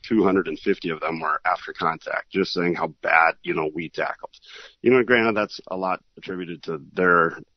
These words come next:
you know, back running, too, that he did a great job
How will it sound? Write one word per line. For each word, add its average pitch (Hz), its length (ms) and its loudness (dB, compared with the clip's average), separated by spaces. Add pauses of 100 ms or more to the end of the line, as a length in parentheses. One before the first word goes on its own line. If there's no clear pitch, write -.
(140)
you 110 120 2
know, 98 160 2
back 87 360 2
running, 80 440 -4
too, 76 300 -8
that 73 140 -8
he 95 100 -2
did 85 160 -2
a 76 40 -12
great 82 260 -2
job 78 420 2